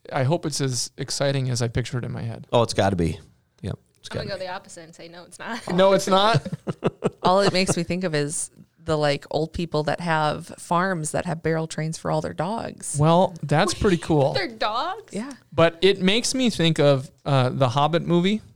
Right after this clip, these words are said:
Speaker 1: when they're going down the river and they're all on barrels.
Speaker 2: Nope, never
Speaker 4: Mm-hmm.
Speaker 2: saw it.
Speaker 1: I know, I know. You
Speaker 2: Is Easter
Speaker 3: We'll
Speaker 2: on
Speaker 3: just
Speaker 2: Sunday again this year?
Speaker 1: Easter is on Sunday again this year.
Speaker 2: Okay.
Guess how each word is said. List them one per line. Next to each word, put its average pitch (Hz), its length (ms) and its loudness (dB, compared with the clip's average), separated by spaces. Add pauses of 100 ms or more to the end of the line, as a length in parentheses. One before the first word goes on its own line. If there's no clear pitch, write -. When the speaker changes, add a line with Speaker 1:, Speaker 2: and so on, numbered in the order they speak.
Speaker 1:
when 147 160 2
they're 135 100 4
going 143 240 4
down 143 180 4
the 131 80 2
river 139 340 0
and 131 140 -4
they're 127 140 2
all 131 160 4
on 131 260 0
barrels. 127 600 2 (400)
Speaker 2:
Nope, 101 220 0
never 110 200 2
Speaker 4:
Mm-hmm. 85 60 2
Speaker 2:
saw 104 160 4
it. - 60 -8 (680)
Speaker 1:
I - 40 -8
know, 135 300 -4
I 139 140 -2
know. 127 240 -2 (140)
You 170 240 -2 (1040)
Speaker 2:
Is 151 180 6
Easter 214 300 6
Speaker 3:
We'll 185 100 6
Speaker 2:
on 180 60 6
Speaker 3:
just - 80 0
Speaker 2:
Sunday 175 300 6
again 180 200 4
this 180 180 2
year? 185 120 2 (760)
Speaker 1:
Easter 214 460 4
is 190 380 4
on 170 240 6
Sunday 180 520 4
again 165 580 4
this 143 220 2
year. 156 200 2
Speaker 2:
Okay. 107 120 4